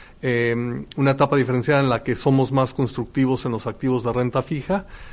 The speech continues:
eh, en particular todo lo que tiene que ver con deuda de, de corto plazo, deuda, eh, gubernamental y, eh, todo lo que de, tiene que ver con crédito en la parte de investment grade. Eh,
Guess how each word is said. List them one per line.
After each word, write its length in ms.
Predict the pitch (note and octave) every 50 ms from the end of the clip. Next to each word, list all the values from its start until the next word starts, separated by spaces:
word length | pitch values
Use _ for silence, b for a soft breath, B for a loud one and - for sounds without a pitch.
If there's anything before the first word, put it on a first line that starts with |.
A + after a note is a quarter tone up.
| B B -
eh, 300 | - B2 A2+ A2+ A2+ A2 -
en 120 | B2 A2+
particular 640 | - B2 A2 - - A2+ B2 A#2+ B2+ C3 B2+ B2+ B2+
todo 160 | - C#3+ B2+
lo 80 | C3 A#2+
que 120 | - A#2+
tiene 220 | G#2 B2+ A#2+ A#2+
que 120 | A2 - A#2
ver 240 | A#2 A#2+ A#2+ A#2 A#2
con 420 | - A#2+ A2+ A2+ A2+ A2 A2+ A2
deuda 320 | A#2 B2+ B2 B2 B2 A#2
de, 280 | G#2+ A2+ B2 B2 A#2 A#2+
de 160 | A2+ A2 A2 G#2+
corto 300 | - A#2+ A2 - A#2 -
plazo, 640 | - D3+ D3 D3 C#3+ - D#3 D3 C#3+ D3 C#3+ C#3 C#3+
deuda, 560 | B2 B2 B2 A#2+ A#2 A#2+ A#2+ A#2 A#2 A#2 - -
eh, 600 | B2 A#2 A2 A2 A2 A2 A2 A2+ A2+ A#2 A#2 - -
gubernamental 880 | B2 A2+ A2+ A2+ A#2 A2+ A#2 A2+ A2+ A#2 A#2 A2 C#3 C#3+ D3 E3+ F3 B B B B B B B B B _
y, 320 | - C#3+ C#3+ C#3 C#3+ C#3+ C#3
eh, 480 | C3 B2 A#2+ A#2 A#2 A2+ A2+ A2 A2 A2 G#2+ -
todo 120 | C3 B2+
lo 140 | B2+ A#2+ G#2
que 140 | - B2+ A#2
de, 100 | A#2 A2
tiene 300 | - C3 B2+ B2 A#2 -
que 100 | B2+ A#2
ver 160 | A#2+ A#2+ A#2+
con 220 | - B2+ A#2 A2+
crédito 580 | - C#3 C3 B2+ B2 B2 - C#3 B2+ C3 B2+ - -
en 100 | A#2+ A#2
la 100 | A2 A2
parte 280 | - B2+ A#2+ - - A#2+
de 60 | A#2
investment 520 | A#2 A2+ A#2 B2 A#2 A2+ C3 B2+ B2+ B2+
grade. 300 | C3 D3 C#3+ D3+ F3+ G3+ - - - - - B B B B B B B B B B - -
Eh, 800 | C3+ B2+ A#2 A#2 A#2 A2+ A2+ A2+ A2 A2 A2 A2 G#2+ G#2+ A2